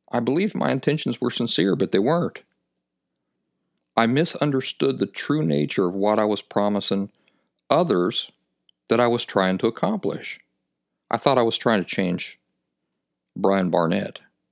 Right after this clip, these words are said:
but that's not what I was trying to do at all. The real objective of the work was for me, for me to identify some of my perspectives, my perspectives that were off,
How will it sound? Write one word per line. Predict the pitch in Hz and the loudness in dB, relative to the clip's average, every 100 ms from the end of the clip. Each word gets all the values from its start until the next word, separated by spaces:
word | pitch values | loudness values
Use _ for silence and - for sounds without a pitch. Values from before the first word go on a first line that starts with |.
| _ _ _ _ - | _ _ _ _ -12
but | - 90 | -8 -2
that's | 92 - | -2 -2
not | 95 - | -4 -2
what | 85 | 0
I | 82 | 0
was | 82 | -2
trying | - 87 | -4 -6
to | 80 | -4
do | - 82 - - | -6 -6 -8 -8
at | 87 | -6
all. | 104 143 - _ _ _ - - - _ _ _ | -4 -6 -10 _ _ _ -20 -20 -20 _ _ _
The | 87 | 0
real | 87 98 | 2 2
objective | 76 98 92 90 85 | 0 -2 0 -2 -2
of | 82 - | -6 -4
the | 85 | -2
work | 98 120 92 - _ _ _ _ | 2 2 0 -6 _ _ _ _
was | 90 - | -8 -8
for | - | -6
me, | 95 98 - | -2 -2 -4
for | - 98 | -4 0
me | 95 98 | 2 2
to | 90 | 2
identify | 90 104 117 107 87 87 87 | 0 0 0 0 0 0 0
some | - 98 | -2 -2
of | 92 | -2
my | 87 | -6
perspectives, | - - - 110 110 - 82 - _ _ _ - - - - | -8 -14 -4 -2 -2 -4 -6 -8 _ _ _ -14 -12 -10 -8
my | 92 92 | -6 -6
perspectives | - - - 135 - 87 78 | -8 -8 -2 -2 0 -4 -2
that | - | -6
were | 85 82 | -4 -2
off, | - - | -4 -6